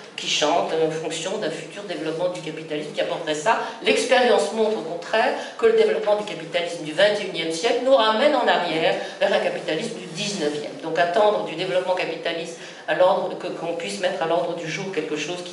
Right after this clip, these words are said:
dépasserait le capitalisme est une idée, euh, fausse. Bon. Donc, euh, l'hypothèse, euh, qui est d'ailleurs de, de longue date et dans des tas de mouvements pré-capitalistes et capitalistes et traversant les, les so-,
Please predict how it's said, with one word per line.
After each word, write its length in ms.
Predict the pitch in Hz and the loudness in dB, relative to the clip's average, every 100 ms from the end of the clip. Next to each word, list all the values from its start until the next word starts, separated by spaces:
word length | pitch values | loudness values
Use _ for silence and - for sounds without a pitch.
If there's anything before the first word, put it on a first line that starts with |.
| 160 | 2
dépasserait 400 | 214 175 170 196 | 4 6 4 2
le 60 | |
capitalisme 680 | 165 156 156 156 151 233 240 - - - - | 0 -4 -2 -2 -2 -4 -4 -8 -12 -10 -6
est 200 | 190 202 | -2 -2
une 120 | 202 | -2
idée, 420 | 190 190 190 190 - - 165 | 2 4 4 4 -2 -8 -2
euh, 180 | 160 160 | 0 0
fausse. 720 | 160 - - - - - - | -4 0 0 0 -4 -8 -6
Bon. 100 | 151 - - - - - | -6 -4 -10 -14 -6 4
Donc, 280 | 277 - - - | 6 6 2 2
euh, 360 | 208 202 202 196 | 6 6 6 4
l'hypothèse, 880 | 196 247 226 220 233 208 - - - | -2 2 2 4 4 6 4 -2 -2
euh, 520 | 160 156 147 147 - | 2 4 4 2 -4
qui 100 | - | -8
est 20 | 160 | -2
d'ailleurs 360 | 156 147 - | 0 4 4
de, 320 | - - - | 4 -2 -6
de 80 | 143 | -4
longue 320 | 147 160 165 | -4 -4 0
date 320 | 180 233 202 165 | 4 4 4 0
et 40 | |
dans 100 | 170 | -4
des 100 | 170 | -4
tas 160 | 170 185 | 0 0
de 80 | 180 | 0
mouvements 280 | 185 190 185 | -2 0 0
pré-capitalistes 1080 | - 202 214 220 220 220 190 190 202 202 160 | 2 4 4 4 2 4 4 4 -2 -4 -6
et 40 | |
capitalistes 720 | 160 175 175 180 175 175 - | -4 -4 -2 -4 -4 -4 -8
et 80 | 151 151 - - | -8 -10 -14 -16
traversant 600 | - 175 170 170 185 185 147 | 0 4 4 2 2 2 2
les, 200 | 156 156 | -2 -4
les 60 | |
so-, 220 | 160 170 | -8 -8